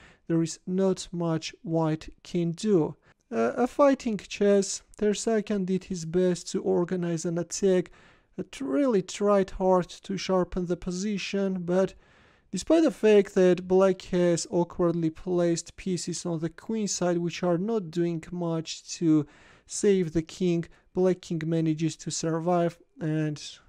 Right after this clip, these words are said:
a, a draw is on the board. This is how the game ended. In the end, the chess puzzle for you where the task is to win with the white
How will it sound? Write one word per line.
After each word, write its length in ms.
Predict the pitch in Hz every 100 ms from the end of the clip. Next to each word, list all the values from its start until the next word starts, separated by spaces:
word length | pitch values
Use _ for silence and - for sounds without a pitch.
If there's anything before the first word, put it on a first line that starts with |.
| - - -
a, 180 | 202 -
a 80 | 165
draw 300 | 147 185 180
is 220 | 160 156 -
on 200 | 156 156
the 80 | 160
board. 360 | 160 165 160 170
This 260 | 165 -
is 100 | 156
how 240 | - 156 156
the 140 | 156
game 280 | 151 151 151 -
ended. 400 | 156 147 185 - _ _ _ _ - - _ -
In 160 | 262
the 100 | 311
end, 100 | 294
the 80 | 233
chess 240 | - 226 -
puzzle 380 | 226 208 208
for 240 | 190 214 208
you 160 | 220
where 160 | 220 185
the 100 | 180
task 320 | - 185 -
is 120 | 185 -
to 180 | 175
win 180 | 175 190 208
with 160 | 156
the 60 | 165
white 300 | 156 160